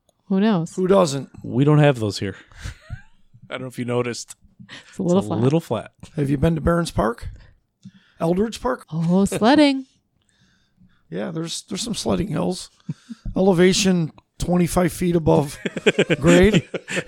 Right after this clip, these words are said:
Speaker 3: You, you gotta train different for the altitude at Eldridge Park.
Speaker 1: I do get a little winded up
Speaker 3: Yeah,
Speaker 1: there.
Speaker 3: you don't wanna get altitude sickness.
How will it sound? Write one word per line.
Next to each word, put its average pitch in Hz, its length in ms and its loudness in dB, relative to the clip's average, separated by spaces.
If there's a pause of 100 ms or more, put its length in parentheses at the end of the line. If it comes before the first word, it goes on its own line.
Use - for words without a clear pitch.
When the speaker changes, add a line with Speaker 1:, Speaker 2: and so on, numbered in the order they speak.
(460)
Speaker 3:
You, 156 60 0 (100)
you 156 180 2
gotta 151 180 2
train 165 320 2
different 139 340 0
for 147 120 -2
the 131 140 -2
altitude 151 720 0 (120)
at 147 160 0
Eldridge 156 420 0 (100)
Park. 165 240 4 (420)
Speaker 1:
I 214 80 4
do 269 140 6
get 262 120 6
a 233 60 8
little 208 180 8
winded 196 280 4
up 156 60 2
Speaker 3:
Yeah, 135 100 2
Speaker 1:
there. 160 220 0
Speaker 3:
you 135 100 0
don't 143 100 4
wanna 143 180 2
get 131 120 2
altitude 139 440 2
sickness. - 540 2